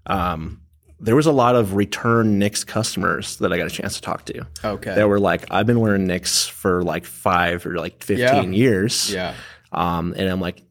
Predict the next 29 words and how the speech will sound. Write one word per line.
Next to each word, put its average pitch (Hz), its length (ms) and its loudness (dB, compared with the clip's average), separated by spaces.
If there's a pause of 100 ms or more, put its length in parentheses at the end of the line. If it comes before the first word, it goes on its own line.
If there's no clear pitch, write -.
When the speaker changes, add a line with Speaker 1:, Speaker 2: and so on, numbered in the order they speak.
Speaker 2:
"Hey, 165 200 2
how 127 120 0
do 240 100 0
I 254 60 2
get 226 140 0
a 135 60 4
rebuild 123 480 2
or 95 160 -2
a 117 60 2
resole?" 120 240 0
And 95 100 -6
they 107 80 0
ne-, 123 200 2
<laughs> - 60 -4
they 160 180 4
just 131 160 -2
never 139 240 2
have 120 160 -2
gotten 113 320 0
Speaker 1:
Yeah, 151 380 2
Speaker 2:
any 127 180 2
repair 123 400 2
Speaker 1:
right. 180 80 4
Speaker 2:
work 110 200 -2
done, 95 200 -4
and 95 60 -4
they're 95 100 -4
just, 98 220 -4
like, 104 120 0